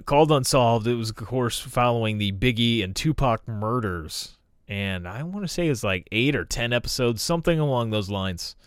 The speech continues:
And it, it was a interesting watch. Uh, as I've, I've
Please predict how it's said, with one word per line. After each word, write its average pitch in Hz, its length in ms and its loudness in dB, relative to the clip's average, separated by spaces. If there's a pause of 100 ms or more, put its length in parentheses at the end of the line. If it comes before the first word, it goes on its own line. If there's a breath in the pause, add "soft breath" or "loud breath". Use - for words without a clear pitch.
(800 soft breath)
And 95 640 -2
it, 135 140 -2 (220)
it 139 80 -6
was 185 160 -4
a 131 480 4
interesting 104 440 -4
watch. 90 460 -6 (1040)
Uh, 87 440 -4
as 92 200 -6
I've, 107 260 -2
I've 131 300 0